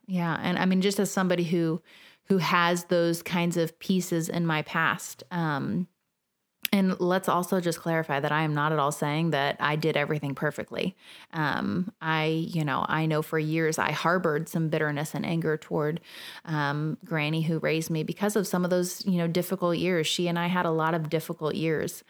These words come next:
um, and she has since passed. Um, obviously, you know, she was, like I said, older when she even took us in. Um, and even just having to forgive her for some of those difficult years and then to forgive myself for,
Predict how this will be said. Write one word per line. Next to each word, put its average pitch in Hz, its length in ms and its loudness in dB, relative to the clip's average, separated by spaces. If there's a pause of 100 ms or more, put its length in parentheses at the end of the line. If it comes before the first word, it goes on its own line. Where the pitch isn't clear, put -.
(300)
um, 156 300 0
and 160 180 0
she 160 280 0
has 156 320 0
since 160 420 -4
passed. - 600 -4 (140)
Um, 147 320 -4
obviously, 147 460 -4 (280)
you 156 120 -4
know, 143 320 -4
she - 180 -8
was, 143 240 -6 (400)
like - 140 -18
I 160 40 -20
said, - 140 -6
older 147 240 -2
when 151 260 -2
she 151 200 -4
even 151 340 -4
took - 140 -14
us 156 160 -6
in. 170 260 0 (380)
Um, 156 380 0
and 185 140 2
even 190 220 2
just 180 260 0
having 175 360 0
to 160 400 0 (320)
forgive 165 340 2
her 180 300 4
for 214 160 -2
some 214 200 2
of 202 80 0
those 214 280 4
difficult 220 420 2
years 233 400 2
and 175 220 2
then 175 220 2
to 175 120 -2
forgive 170 320 0
myself 160 500 0
for, 165 600 0